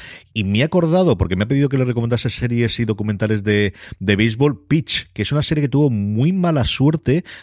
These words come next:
del creador en su momento de, de, de un montón, eh, tuvo tres estrenos ese al-, ese año, pero al final la que realmente,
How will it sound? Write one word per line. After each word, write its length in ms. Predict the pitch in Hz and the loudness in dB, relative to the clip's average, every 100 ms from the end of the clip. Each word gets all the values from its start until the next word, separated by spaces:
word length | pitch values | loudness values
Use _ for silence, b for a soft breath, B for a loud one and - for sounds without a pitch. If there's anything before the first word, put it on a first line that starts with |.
| B | B
del 260 | 95 92 | -2 0
creador 340 | - 90 90 123 | 0 0 2 0
en 60 | |
su 160 | 147 151 | 0 -2
momento 400 | 147 147 139 143 | -2 -2 0 0
de, 380 | 139 135 135 123 | 2 2 2 0
de, 540 | 120 127 127 123 123 120 123 90 | 0 2 4 4 2 2 -2 -4
de 180 | 110 110 | -2 2
un 120 | 110 | 2
montón, 340 | 107 101 - | 2 -2 -6
eh, 60 | 76 | -8
tuvo 260 | - 110 147 | -6 -2 -2
tres 220 | 127 123 | 0 -2
estrenos 400 | 131 - 131 120 | -2 -2 -2 0
ese 220 | 123 117 | -2 0
al-, 160 | 123 135 | 0 0
ese 320 | 107 107 120 | -2 -2 0
año, 260 | 135 101 - B B B | 0 0 -4 B B B
pero 160 | 98 | 2
al 60 | 92 | 2
final 320 | 95 107 120 | 0 0 2
la 80 | 92 | 0
que 180 | - 85 | -2 -6
realmente, 880 | 82 85 101 117 110 117 117 110 | -2 -2 0 0 0 2 4 2